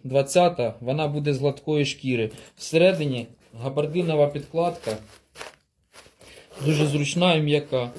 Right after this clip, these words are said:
Дуже вмісткі карманчики. Можна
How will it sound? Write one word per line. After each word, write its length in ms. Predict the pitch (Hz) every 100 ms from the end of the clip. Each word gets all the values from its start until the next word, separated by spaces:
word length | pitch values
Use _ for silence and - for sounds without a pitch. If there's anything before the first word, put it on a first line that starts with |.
| - - - _ _ _ - - - _ _ _ - - - - -
Дуже 340 | 143 185 165
вмісткі 420 | 156 151 - 156
карманчики. 760 | 139 139 156 170 156 135 - 120 - - - - - _ _ _ - _ _ - - - - - - - - - _ -
Можна 500 | 135 165 156 160